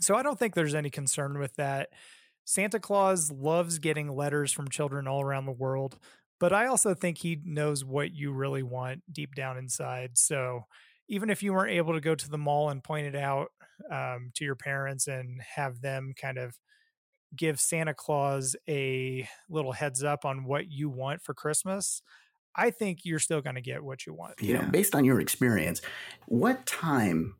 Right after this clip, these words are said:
Speaker 2: do you expect Santa to visit various households?
Speaker 1: All right, so this is a very important topic.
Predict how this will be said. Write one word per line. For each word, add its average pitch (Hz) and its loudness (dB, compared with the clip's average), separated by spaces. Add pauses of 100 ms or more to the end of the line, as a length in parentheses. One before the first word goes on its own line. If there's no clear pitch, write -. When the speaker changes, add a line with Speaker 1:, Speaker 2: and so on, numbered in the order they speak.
Speaker 2:
do 151 0
you 156 6
expect 113 0
Santa 85 2
to - -2
visit 80 0
various - 0
households? - -6 (280)
Speaker 1:
All 147 0
right, 139 2
so 147 4
this 139 0
is 160 -2
a 143 -2
very 151 0
important 147 -6
topic. 131 -8